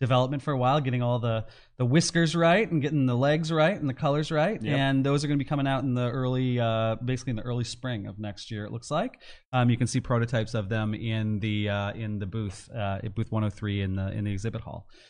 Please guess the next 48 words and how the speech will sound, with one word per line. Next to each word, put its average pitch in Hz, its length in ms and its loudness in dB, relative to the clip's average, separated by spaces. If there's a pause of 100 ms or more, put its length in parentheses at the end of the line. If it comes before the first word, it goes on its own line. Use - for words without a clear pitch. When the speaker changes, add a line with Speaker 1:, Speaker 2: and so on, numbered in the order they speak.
(240)
Speaker 1:
Um, 120 320 4
Rob, 143 220 4
any 151 140 4
other 143 140 2
thoughts - 500 -2
to 147 120 -6
share 147 360 -2
on 127 460 2
Starfinder 143 960 0
from 131 180 -2
here 131 440 0
to 131 300 -4
infinity? 139 600 -4 (400)
Speaker 2:
I 104 180 -6
think 113 260 -6
that 117 200 0
covers 139 360 -2
everything. 92 500 -6 (120)
Speaker 1:
Cool. 143 340 6
Speaker 2:
So 156 160 4
Speaker 1:
So 170 140 4
Starfinder's 185 480 6
doing 170 240 6
great. 170 340 6
We, 160 240 6
uh, 135 300 6
we 131 100 4
just 143 260 -4
did 143 240 0
the 135 440 4
beginner 127 260 0
box 143 320 -2
that 131 100 -14
came 135 200 -4
out 131 320 -2
in 113 240 -2
May. 123 300 -2
That's 117 220 -4
bringing 120 300 -4
a 113 60 -4
whole 117 100 -4
bunch 113 240 -2
of 123 60 0
new 117 100 2
people 131 320 -2
to 147 200 -2
it. 165 180 -4
The 117 340 0